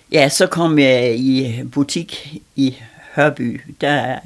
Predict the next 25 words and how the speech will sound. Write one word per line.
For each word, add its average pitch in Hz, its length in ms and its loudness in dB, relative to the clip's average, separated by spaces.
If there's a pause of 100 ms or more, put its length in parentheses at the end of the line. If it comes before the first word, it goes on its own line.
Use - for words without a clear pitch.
i 131 480 -2
Tatol. - 560 -2 (840)
Øhm, 101 600 -10 (400)
det 175 120 2
var 123 220 2
en 120 420 -8 (100)
butik, - 760 -8 (320)
hvor - 520 -6 (300)
vi 123 300 -6
havde 117 360 -6
købmandsvarer, 151 920 2
og 117 180 -10 (480)
der 156 80 0
var 131 360 2 (140)
Tatol 156 440 0
med 120 140 0
alle 123 460 -2
de 135 120 -2
der 123 320 0
forskellige 123 540 -4
ting, 131 320 -4
som, 117 300 -6 (1000)
øh, 110 220 -8 (280)
parfumeri 120 800 -2
og 110 320 -8